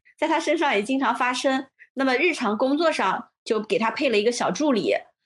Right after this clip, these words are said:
后来这次事件之后，我说，“这样的事情以后还是我来吧，不敢劳驾您，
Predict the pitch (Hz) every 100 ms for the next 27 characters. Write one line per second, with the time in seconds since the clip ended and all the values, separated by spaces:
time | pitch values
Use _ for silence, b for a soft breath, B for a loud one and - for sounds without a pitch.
0 | _ _ - 254 220 214 294 254 - 220
1 | - 226 220 208 220 233 180 208 220 277
2 | 254 208 - 226 214 190 190 233 208 240
3 | 233 185 160 - 196 - 277 240 196 180
4 | 208 233 202